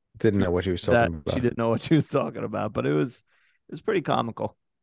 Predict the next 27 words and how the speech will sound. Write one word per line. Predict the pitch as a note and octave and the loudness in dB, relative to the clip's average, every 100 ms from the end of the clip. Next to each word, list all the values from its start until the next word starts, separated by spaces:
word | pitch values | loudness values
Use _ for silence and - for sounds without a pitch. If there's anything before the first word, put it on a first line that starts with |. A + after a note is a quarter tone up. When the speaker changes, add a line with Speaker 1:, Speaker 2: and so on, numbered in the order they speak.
| _ - _ _ _ | _ -20 _ _ _
Speaker 1:
Well, | G3+ A#3+ | 6 6
it's | G3 G3+ - | 8 4 4
funny, | C4 A3 | 4 6
but | A2 G2+ | 8 8
you | B2+ | 8
know | D#3+ | 6
what? | E3 | 6
I | C3 | 4
also | D3 A#2+ | 4 2
do | A2+ A2+ | 2 2
love | F#2+ F2+ - _ _ _ _ _ _ _ - | 2 0 -4 _ _ _ _ _ _ _ -6
when, | F#2+ F#2 F2+ - _ _ - | -4 -4 -8 -12 _ _ -2
you | G2+ | 0
know, | D#2+ - | 0 -2
somebody | - G2+ F#2 | 0 2 4
that | F2+ F2 | 2 2
thinks | F#2+ - | 0 0
they | |
know | F2+ | 0
what | |
they're | E2 | 0
talking | F2 F2+ D#2+ | 0 -2 -2
about | D#2+ D#2+ | -6 -4
that | - G2 E2 | -4 -4 -4
has | E2+ | -4
no | D2+ | -4
idea. | A#1+ - B1 | -4 -4 -6